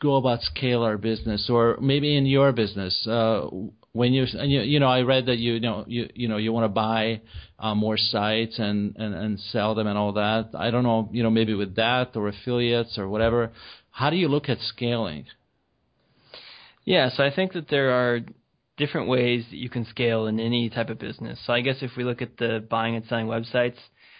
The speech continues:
Speaker 2: I think the best way for me to scale with that would be to probably find investors that could help me buy the websites, and then, uh, that way I don't have to risk my own capital, and I can focus that capital on the software business,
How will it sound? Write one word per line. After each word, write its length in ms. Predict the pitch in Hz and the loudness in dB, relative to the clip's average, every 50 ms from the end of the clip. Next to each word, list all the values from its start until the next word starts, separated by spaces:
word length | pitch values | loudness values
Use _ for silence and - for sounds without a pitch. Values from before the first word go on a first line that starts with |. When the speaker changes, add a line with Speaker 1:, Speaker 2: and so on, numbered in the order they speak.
| - - _ _ _ - | -20 -20 _ _ _ -6
Speaker 2:
I 80 | 131 | -4
think 140 | 156 202 202 | -2 -2 -2
the 60 | 165 | 0
best 280 | 131 131 127 131 131 - | 2 2 2 2 0 -2
way 80 | 131 127 | -4 -2
for 60 | - | -2
me 80 | 131 123 | 0 0
to 120 | 117 113 | 0 -2
scale 300 | - - 131 120 117 117 | -4 -2 0 0 2 0
with 140 | 117 110 - - | 0 -4 -4 -2
that 300 | 120 117 117 113 - - | -2 -2 0 -2 -4 -6
would 160 | 113 120 110 | -10 -12 -8
be 360 | 110 117 117 117 113 107 110 - - | -6 -6 -4 -4 -6 -6 -10 -10 -6
to 500 | 123 117 113 113 113 110 113 110 101 110 - _ _ _ _ _ _ _ _ _ | -6 -4 -4 -4 -6 -6 -8 -8 -10 -14 -18 _ _ _ _ _ _ _ _ _
probably 300 | - 156 165 165 147 123 - | -2 -2 0 0 0 -2 0
find 560 | - 120 117 117 117 117 117 117 113 104 - - _ | 0 0 2 2 2 2 0 -2 -2 -4 -10 -16 _
investors 640 | - 131 123 110 120 120 123 120 - 147 151 156 151 - - - - - _ _ - | -10 -8 -6 -2 0 -2 -2 -2 -2 -4 -4 -4 -4 -8 -12 -18 -20 -20 _ _ -10
that 180 | 131 107 95 | -8 -8 -8
could 120 | - 127 117 | -6 -4 -2
help 300 | 120 117 110 - - - | 0 -2 -2 -2 -8 -10
me 300 | 98 120 120 113 113 107 | -6 -4 -4 -4 -4 -4
buy 240 | 110 113 110 117 123 | -4 -4 -2 0 0
the 80 | 131 | 0
websites, 520 | 131 131 131 131 - - 143 147 156 147 - - - - - - 202 175 | 2 0 0 0 0 0 0 0 0 -4 -10 -20 -20 -20 -20 -18 -10 -6
and 100 | 123 120 | -4 -2
then, 420 | 117 117 117 113 113 110 - - _ _ _ _ | -2 0 0 0 -2 -2 -4 -8 _ _ _ _
uh, 160 | 92 90 78 - 127 | -10 -10 -8 -6 -2
that 220 | 123 123 123 127 | 0 2 2 2
way 140 | 127 127 123 | 4 2 2
I 40 | 123 | 2
don't 100 | 123 120 | 2 0
have 140 | 117 117 | -2 -2
to 80 | - 127 | -4 -6
risk 200 | 120 123 120 - | -6 -6 -6 -6
my 120 | 123 117 | -4 -2
own 140 | 120 120 120 | -2 -2 -2
capital, 540 | - 127 123 123 - 131 127 127 127 131 - _ _ _ _ _ _ _ | 0 -2 -2 -2 0 -2 -2 -2 -4 -6 -10 _ _ _ _ _ _ _
and 100 | 120 123 | -8 -6
I 60 | 120 | -6
can 140 | 117 123 117 | -6 -6 -6
focus 300 | 117 120 123 123 120 117 - - - - - _ - | -6 -4 -4 -4 -6 -8 -10 -14 -20 -20 -18 _ -10
that 200 | 113 101 107 - | -8 -8 -6 -4
capital 380 | 120 113 113 - 113 110 107 | -4 -6 -4 -6 -6 -6 -4
on 220 | 107 107 110 110 107 | -4 -4 -6 -6 -6
the 140 | 104 95 - - | -8 -8 -6 -4
software 300 | 113 110 - - 117 117 | -4 -4 -4 -6 -8 -8
business, 320 | 120 113 117 135 120 | -8 -8 -8 -10 -12